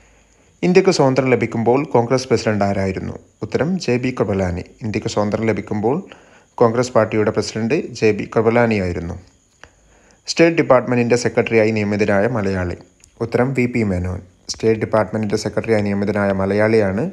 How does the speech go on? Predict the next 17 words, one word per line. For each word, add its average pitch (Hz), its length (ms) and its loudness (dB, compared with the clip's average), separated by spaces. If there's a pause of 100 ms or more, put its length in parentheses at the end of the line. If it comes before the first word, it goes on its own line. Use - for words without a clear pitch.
(120)
വി 104 140 -2
പി 110 180 -4
മേനോൻ. 90 400 -6 (1000)
ഇപ്പോഴത്തെ 170 540 4
കേരള 120 380 4 (300)
ധനമന്ത്രി. 104 560 -2 (640)
രണ്ടായിരത്തി 113 540 2
ഇരുപത്തിനാലിൽ 113 880 -2 (240)
കെ 110 40 0
എൻ 104 220 -2
ബാലഗോപാൽ 107 640 2
എന്നിവരാണ് 98 440 -4
ഇപ്പോഴത്തെ 120 520 -4 (580)
കേരള 107 360 0 (500)
ധനമന്ത്രി. 104 800 -4 (1700)
പതിനെട്ടാമത്തെ 143 500 4
ചോദ്യം, 127 440 0